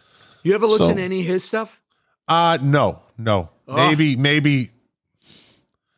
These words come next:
Speaker 1: It's,
Speaker 2: I
Speaker 1: it's
Speaker 2: don't know.
Speaker 1: great stuff,
Speaker 2: No.
Speaker 1: but it's tough to listen to. It's very scratchy and
Speaker 2: Yeah.
Speaker 1: it's, yeah,
Speaker 2: You
Speaker 1: just
Speaker 2: gotta
Speaker 1: not
Speaker 2: be in the
Speaker 1: really
Speaker 2: mood to
Speaker 1: good.
Speaker 2: listen to that stuff too.
Speaker 1: It's,
Speaker 2: You know?
Speaker 1: it's more of a, a curiosity than,
Speaker 2: Yeah.
Speaker 1: you know, sitting there and, you know, it's a, it's an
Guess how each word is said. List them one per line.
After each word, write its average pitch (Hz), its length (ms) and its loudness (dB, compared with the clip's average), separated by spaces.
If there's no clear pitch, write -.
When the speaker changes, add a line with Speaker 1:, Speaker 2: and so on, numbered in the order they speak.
Speaker 1:
It's, 202 240 -6
Speaker 2:
I 117 160 0
Speaker 1:
it's 107 80 0
Speaker 2:
don't 98 80 0
know. 87 60 -6
Speaker 1:
great 226 220 0
stuff, 196 300 -2
Speaker 2:
No. 123 60 -8
Speaker 1:
but 147 100 -4
it's 143 180 -8
tough - 260 -12
to 160 100 -8
listen 147 320 -10
to. 110 180 -20
It's 90 120 -20
very 139 320 -12
scratchy 120 920 -14
and 101 180 -20
Speaker 2:
Yeah. 107 300 2
Speaker 1:
it's, - 380 -20
yeah, 113 240 -20
Speaker 2:
You 95 40 -20
Speaker 1:
just 185 160 0
Speaker 2:
gotta 240 120 4
Speaker 1:
not 214 80 2
Speaker 2:
be 202 100 4
in 160 80 4
the 151 60 4
Speaker 1:
really 139 140 2
Speaker 2:
mood 135 160 2
to 120 60 0
Speaker 1:
good. 113 80 4
Speaker 2:
listen 113 260 2
to 107 80 2
that 95 200 2
stuff - 340 -2
too. 85 240 -6
Speaker 1:
It's, 233 200 0
Speaker 2:
You 196 60 2
know? 190 60 0
Speaker 1:
it's 170 160 -2
more 196 180 0
of 175 100 0
a, 170 100 0
a 156 100 -4
curiosity 151 1000 -4
than, 110 120 -2
Speaker 2:
Yeah. 95 200 2
Speaker 1:
you 139 120 -4
know, 131 80 -6
sitting 135 400 -6
there 123 240 -6
and, 117 260 -18
you 156 80 -8
know, 127 160 -8
it's 135 160 -12
a, 170 80 -6
it's 127 220 -12
an 117 240 -10